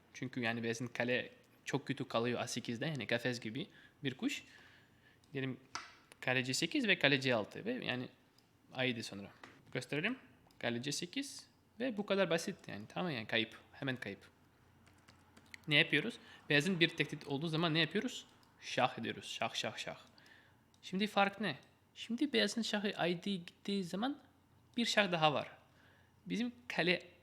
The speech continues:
A ikideyken böyle bir şah yoktu. Tamam mı? O yüzden yani altıncı yani rankta kalemizi tutmak istiyoruz. Şah, şah, şah, şah.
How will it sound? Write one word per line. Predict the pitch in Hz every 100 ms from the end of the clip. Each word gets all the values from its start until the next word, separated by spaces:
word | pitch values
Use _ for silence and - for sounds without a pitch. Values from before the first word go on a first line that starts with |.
| -
A | 175
ikideyken | 170 175 160 170 - 220 185
böyle | 165 170
bir | 160
şah | 156 151 -
yoktu. | 147 156 - 135 -
Tamam | - 277
mı? | 196 -
O | - 190
yüzden | 208 151 165 175
yani | 139 156 - -
altıncı | 139 151 151 139 139 151 - - - - _ -
yani | 135
rankta | 131 135 135 135 - -
kalemizi | 131 127 127
tutmak | 127 120 -
istiyoruz. | - - 98 - -
Şah, | - 214 220 - - _ _ _ _ _ _ - _ _ -
şah, | - 185 180 175 - - _ _ _ _
şah, | - - 156 156 - - - - - _
şah. | - 147 139